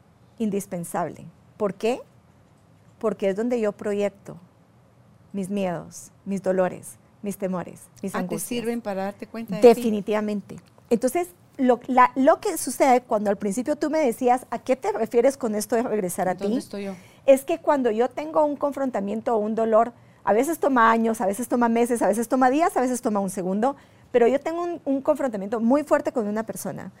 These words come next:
Speaker 1: Y entonces, pues, esta persona me hizo algo, ¿verdad? Desde algo sumamente fuerte hasta algo muy leve, no importa.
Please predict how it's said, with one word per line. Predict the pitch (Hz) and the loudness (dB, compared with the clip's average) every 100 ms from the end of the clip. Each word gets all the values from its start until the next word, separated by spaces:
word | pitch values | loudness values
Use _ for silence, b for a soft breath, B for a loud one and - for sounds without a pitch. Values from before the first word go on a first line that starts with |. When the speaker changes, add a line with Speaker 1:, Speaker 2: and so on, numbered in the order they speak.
| b b _ - | b b _ -2
Speaker 1:
Y | 247 | 0
entonces, | 247 240 294 - _ _ _ _ _ _ _ _ _ _ _ | 0 -4 -6 -8 _ _ _ _ _ _ _ _ _ _ _
pues, | - - - | -20 -14 -4
esta | 247 320 | 0 0
persona | 285 233 254 | 0 0 2
me | 277 247 | 4 2
hizo | 294 - 233 | 0 2 4
algo, | 196 160 131 | 4 0 -6
¿verdad? | - 254 - _ _ _ _ _ _ _ _ _ _ _ _ _ | -2 -2 -4 _ _ _ _ _ _ _ _ _ _ _ _ _
Desde | 190 208 214 | -6 -2 0
algo | 220 | 0
sumamente | 240 - 320 339 320 302 | -2 -2 -2 -2 -4 -4
fuerte | - 254 233 247 | 0 0 2 0
hasta | 214 196 - 190 | 0 0 0 2
algo | 190 190 208 202 196 - | 2 2 2 2 -4 -8
muy | 202 196 | -6 -4
leve, | 143 98 - _ _ | -4 -6 -12 _ _
no | 220 | -4
importa. | 208 - - - | -2 -4 -8 -16